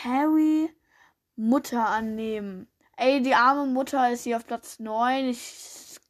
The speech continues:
sag mal, geht's noch? Ich mach euch alle. <laughs> Okay, sorry. Okay, alles gut. Wir sind ganz happy. Wie lange lebt eine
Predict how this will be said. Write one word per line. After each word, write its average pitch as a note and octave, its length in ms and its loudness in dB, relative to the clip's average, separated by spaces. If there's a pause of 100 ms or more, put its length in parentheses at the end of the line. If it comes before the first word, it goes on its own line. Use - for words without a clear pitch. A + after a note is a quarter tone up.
(120)
sag A3+ 200 -4
mal, A#3 160 -2
geht's B3+ 400 0
noch? F4 560 4 (640)
Ich - 120 -16
mach C4 220 2
euch C#4+ 240 4
alle. C#4+ 540 4 (1400)
<laughs> - 640 -8 (720)
Okay, C5 560 -2
sorry. G#4+ 280 -6 (320)
Okay, - 240 -18
alles G#3+ 360 -8
gut. A3+ 260 -12
Wir A3 120 -18
sind B3 420 -18
ganz A3+ 360 -2
happy. A3 400 -8 (500)
Wie B3+ 80 -4
lange D#4+ 300 2
lebt B3+ 800 -2 (100)
eine A#3+ 600 -2